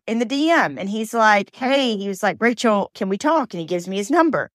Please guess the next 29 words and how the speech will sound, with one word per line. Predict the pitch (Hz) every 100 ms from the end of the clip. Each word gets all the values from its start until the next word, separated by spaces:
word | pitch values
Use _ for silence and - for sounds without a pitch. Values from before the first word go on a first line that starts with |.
| _ _ _
So | - 131
I | 123
go | 151 151
into | 190 226
my | 220
office | 240 226 226 240 240
in | 247 233
Nashville | 208 196 - 190 190 190 208 - _ _ _ _ _
and | 190 185 180 175 -
I | 170
give | 165
him | 165 196
a |
call. | 240 370 - 202 _ _ _ _ -
And | 147
we | 156 202
talked. | - - - _ - _ _ _
And | 196 214
we | 240 285
talked | 262 220 226
for, | - 233
like, | 170 190 - _
twenty | - 139 131 175
minutes. | 254 392 381 - - - _ _ _ _ _ _ _ _
And, | 247 208 294 277 277 269 254
and | 233 240
I | 214 220
tell | 220 294 311 370
him, | 269 190 202 240